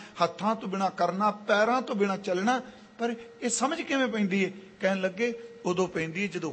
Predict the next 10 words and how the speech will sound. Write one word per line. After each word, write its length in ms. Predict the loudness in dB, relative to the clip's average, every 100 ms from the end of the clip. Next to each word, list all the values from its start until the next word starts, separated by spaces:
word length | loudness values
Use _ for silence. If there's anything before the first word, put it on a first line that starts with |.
| -6
ਹੁਕਮ 300 | -8 -8 -8
ਦੀ 100 | -6
ਸਮਝ 320 | -6 -6 -8
ਪੈ 140 | -12 -16
ਜਾਏ। 240 | -16 -20 -20 _ _ _ _ _ _ _ _ _ _ _ _ _ _ _ _ _ _
ਇੱਥੇ 280 | 2 4 0
ਸਤਿਗੁਰਾਂ 520 | 2 0 0 0 0
ਨੇ 120 | 0 -2
ਬਚਨ 340 | -4 -2 -4
ਕੀਤਾ, 440 | -6 -8 -8 -8